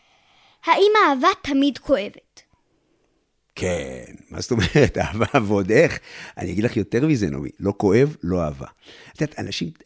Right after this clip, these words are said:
Speaker 2: המון פעמים אנשים שואלים אותי, כן, האם אהבה, בדיוק את השאלה שאת שאלת עכשיו, האם אהבה תמיד כואבת? כן? והתשובה היא כן, לא כואב, לא אהבה.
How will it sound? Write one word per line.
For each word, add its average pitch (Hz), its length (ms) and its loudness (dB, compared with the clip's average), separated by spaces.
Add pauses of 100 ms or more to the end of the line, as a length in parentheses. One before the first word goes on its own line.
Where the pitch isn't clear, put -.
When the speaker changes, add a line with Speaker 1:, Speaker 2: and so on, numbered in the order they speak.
Speaker 2:
המון 101 400 -6
פעמים 101 220 -4
אנשים 80 220 -10
שואלים 60 340 -12
אותי, - 280 -20
כן, 58 180 -16
האם 95 220 -4
אהבה, 80 280 -4
בדיוק 123 280 -4
את - 60 -10
השאלה 151 300 -4
שאת 92 160 -8
שאלת 67 180 -12
עכשיו, - 240 -12
האם 139 180 0
אהבה 90 220 -4
תמיד 78 240 -10
כואבת? - 380 -16 (160)
כן? - 140 -14 (280)
והתשובה 101 240 -8
היא 117 60 -6 (120)
כן, 107 220 -8 (240)
לא 190 240 -8
כואב, - 420 -8 (280)
לא 78 180 -10
אהבה. 76 260 -14